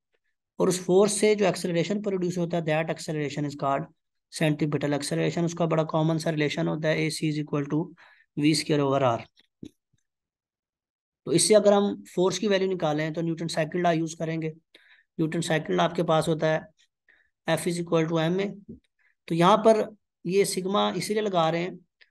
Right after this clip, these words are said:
कि sometime हम बात करते हैं object consist of many particles, तो उस object के अंदर अगर एन masses हैं तो वो एक system बन जाएगा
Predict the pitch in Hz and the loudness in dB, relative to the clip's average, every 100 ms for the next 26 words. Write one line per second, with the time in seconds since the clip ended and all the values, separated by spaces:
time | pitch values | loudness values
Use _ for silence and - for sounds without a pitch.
0 | _ _ - 180 190 208 202 190 202 208 | _ _ -8 -4 -4 -4 -2 -2 -2 -4
1 | - _ - 185 170 165 180 185 180 185 | -12 _ -8 -4 2 2 2 -2 -2 -2
2 | 185 196 - - 156 147 170 170 - _ | -2 -2 -6 -8 -4 -2 -2 -4 -16 _
3 | _ _ _ - 175 170 208 202 185 170 | _ _ _ -4 -4 -2 -4 -2 0 0
4 | 170 170 175 185 196 196 - _ - 156 | 0 -2 0 0 -2 -4 -12 _ -4 -4
5 | 135 143 131 127 - _ _ _ _ _ | -4 -8 -10 -10 -14 _ _ _ _ _
6 | _ _ - 180 180 190 170 180 180 202 | _ _ 0 2 4 4 4 2 2 2
7 | 202 202 202 175 202 170 165 196 170 160 | 2 2 0 0 2 0 0 -2 -2 -2
8 | 180 170 180 180 175 - 190 170 143 135 | -2 -2 -2 -2 -6 -4 -4 -2 -4 -4
9 | 131 | -8